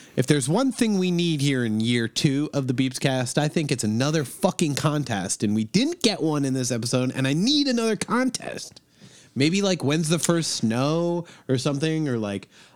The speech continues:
I don't know. I need to, like, when will the snow, like,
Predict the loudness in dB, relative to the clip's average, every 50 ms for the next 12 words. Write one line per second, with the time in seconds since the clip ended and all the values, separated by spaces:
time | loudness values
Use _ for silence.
0 | -4 0 2 2 2 2 0 0 0 0 0 0 0 0 -2 -2 0 -2 0 0
1 | 0 0 0 0 0 0 -2 -2 -2 0 0 0 2 0 0 0 0 0 0 -2
2 | -2 -2 -2 -2 -4